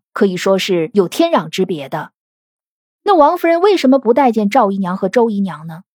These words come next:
或许从金钏儿这个事件上，我们可以窥见其中的一些原因。至于后来金钏儿投井了之后，王夫人跟宝钗说：“我只是想着过几天消气儿了呢，再把她叫上来，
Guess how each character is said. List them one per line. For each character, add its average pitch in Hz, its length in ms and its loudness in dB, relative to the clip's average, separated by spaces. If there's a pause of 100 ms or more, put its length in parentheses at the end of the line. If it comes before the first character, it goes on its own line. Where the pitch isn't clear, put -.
(360)
或 311 240 4
许 196 220 -2
从 226 240 0
金 330 240 0
钏 - 160 -2
儿 220 100 2
这 180 100 -6
个 165 120 -6
事 - 200 -2
件 170 220 -6
上， 151 280 -8 (340)
我 196 140 4
们 196 140 2
可 226 140 -2
以 175 140 0
窥 294 380 -2
见 190 280 -2
其 - 200 -6
中 180 180 -2
的 175 80 -4
一 165 100 -10
些 170 220 -6
原 147 280 -12
因。 180 240 -8 (1120)
至 330 200 0
于 311 80 0
后 302 200 2
来 226 300 2
金 277 200 0
钏 269 140 -4
儿 220 80 -2
投 190 240 -4
井 196 160 -8
了 156 140 -14
之 202 180 -4
后， 180 380 -2
王 185 200 2
夫 202 120 -4
人 185 100 -4
跟 190 220 -2
宝 165 180 -6
钗 180 240 -6
说 185 440 -4 (420)
：“我 240 120 4
只 214 140 -4
是 240 120 -2
想 151 320 -4
着 170 360 -4
过 302 200 2
几 185 160 -6
天 240 240 0
消 277 260 0
气 320 160 -2
儿 285 100 4
了 247 100 2
呢， 220 120 0
再 247 160 -2
把 - 140 -16
她 - 100 -20
叫 262 320 0
上 151 180 -10
来， - 100 -16